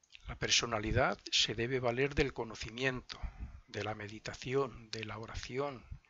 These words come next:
de la concentración y de todo lo que esté a su alcance para progresar hacia lo intelectual, hacia lo moral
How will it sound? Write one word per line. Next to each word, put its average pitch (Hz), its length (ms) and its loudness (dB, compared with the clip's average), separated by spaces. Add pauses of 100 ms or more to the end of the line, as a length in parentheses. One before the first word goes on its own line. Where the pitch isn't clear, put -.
(400)
de 113 100 -2
la 110 120 -2
concentración 120 1120 0 (640)
y 117 140 -8
de 104 120 -2
todo 143 300 0
lo 160 120 0
que - 80 -6
esté - 200 2
a 135 40 6
su - 180 0
alcance 147 560 6
para 110 260 -2
progresar 117 640 2
hacia 135 260 4
lo 110 140 -2
intelectual, 104 960 -2 (360)
hacia - 380 -4
lo 107 80 -6
moral 117 480 0